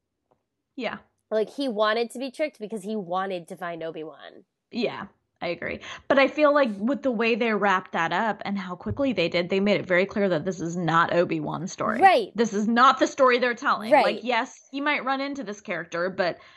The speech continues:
Speaker 1: this is not the story. And I feel like they did that with Ahsoka as
Speaker 2: Yeah.
Speaker 1: well, which,
Speaker 2: Ah,
Speaker 1: like, it's driving me crazy
Speaker 2: I'm gonna
Speaker 1: what
Speaker 2: need
Speaker 1: happened to
Speaker 2: Ahsoka to come
Speaker 1: Ahsoka.
Speaker 2: back.
Speaker 1: I know. But, and I know she will, but, but, um, I, I feel like they do that, and they do it so effectively. Like, look,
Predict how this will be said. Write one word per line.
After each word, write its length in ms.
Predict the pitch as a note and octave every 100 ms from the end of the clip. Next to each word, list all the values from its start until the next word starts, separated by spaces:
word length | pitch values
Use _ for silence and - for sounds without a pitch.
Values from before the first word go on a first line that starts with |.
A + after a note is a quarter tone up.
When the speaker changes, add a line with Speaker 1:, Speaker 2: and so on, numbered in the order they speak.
| _ -
Speaker 1:
this 180 | B3+
is 140 | A#3+ G#3
not 320 | A3 F#3+ -
the 40 |
story. 320 | G3+ - D#3+ D#3+
And 140 | C#4+ C#4+
I 60 |
feel 140 | C#4+ G4
like 140 | A4+
they 120 | G4+
did 180 | A#3+ C4
that 160 | C4+ C#4
with 80 |
Ahsoka 600 | - B3+ - A#3+ F#4 A3
as 200 | - G#3
Speaker 2:
Yeah. 60 | G3+
Speaker 1:
well, 400 | A#3+ C#4+ B2 E3+
which, 120 | G#3+
Speaker 2:
Ah, 100 | F4 F#4+
Speaker 1:
like, 160 | F4+
it's 80 | F4+
driving 280 | C4 C4 B3+
me 100 | B3+ _ -
crazy 300 | A#3+ D4+ G3+
Speaker 2:
I'm 140 | C4+
gonna 200 | D4+ D4
Speaker 1:
what 100 | B3
Speaker 2:
need 60 | B3+
Speaker 1:
happened 320 | C4 B3+ G#3+
to 60 |
Speaker 2:
Ahsoka 20 | G#3
to 80 | C5
come 120 | C4
Speaker 1:
Ahsoka. 60 | F#3
Speaker 2:
back. 340 | D#3+ - - - _ _ _
Speaker 1:
I 140 | A#3
know. 280 | F#3+ C#3 A#2+ - - - _ _
But, 300 | C4+ B3+ A#3+
and 180 | C4+ C#4
I 140 | A#3 C4
know 180 | C4
she 220 | A#3+ - E3+
will, 440 | C#3 - - - _
but, 300 | G3 A3+ F#3+ G#3 _ _
but, 1000 | A#3+ A3 G#3+ G#3+ G3+ G3 G3+ G#3 - - -
um, 720 | - G3+ F#3+ F#3+ F#3 F#3+ F#3 -
I, 180 | G#3+ A#3+
I 120 | - C4
feel 180 | C4+ B3+
like 120 | B3
they 120 | A#3
do 160 | A3+ C4+
that, 220 | G#4 -
and 80 | A3+
they 100 | C4+
do 140 | C#4+
it 80 | C4
so 320 | - B3 B3
effectively. 800 | A3+ - G#3 - A#3+ - - F#3
Like, 280 | F3 E3+ E3+
look, 300 | A3 F4